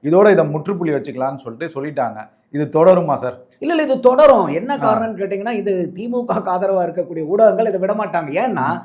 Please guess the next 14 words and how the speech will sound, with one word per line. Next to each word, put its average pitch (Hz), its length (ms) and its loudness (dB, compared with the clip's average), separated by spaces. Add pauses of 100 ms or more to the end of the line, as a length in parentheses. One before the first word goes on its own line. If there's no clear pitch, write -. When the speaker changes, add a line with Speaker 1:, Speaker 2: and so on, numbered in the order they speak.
Speaker 1:
ம், 123 40 -16
ம். 110 120 -12
Speaker 2:
இது 220 200 4
அமைச்சிட்டு 277 360 0
அப்புறம் 247 240 4
வேற 220 120 4
எந்த 285 200 6
பிரச்சனையை 226 440 4
பேசுறது? 220 200 0
தமிழ்நாட்டு 269 440 2
பிரச்சனை 254 320 -2
பத்தி 240 180 -8
பேச 233 260 -4
ஆரம்பிச்சிருவாங்கல்ல. 208 520 -4